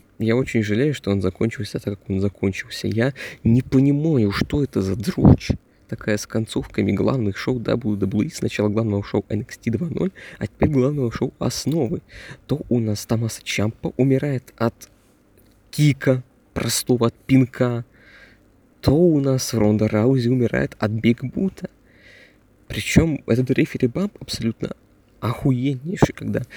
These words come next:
рефери сам встает в нужную позицию и ждет, когда его загарпунят. Ну, это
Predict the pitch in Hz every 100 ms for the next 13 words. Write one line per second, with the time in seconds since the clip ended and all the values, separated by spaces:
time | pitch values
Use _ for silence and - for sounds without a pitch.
0 | - - 120 135 113 117 120 - 156 135
1 | - 117 107 117 - - 123 151 151 127
2 | 113 - 110 131 180 - - 113 120 -
3 | 160 - - 120 147 135 131 117 123 123
4 | - - _ 170 147 190 - _ _ -
5 | - - - - - _ _ _ _ _
6 | - 117 113 -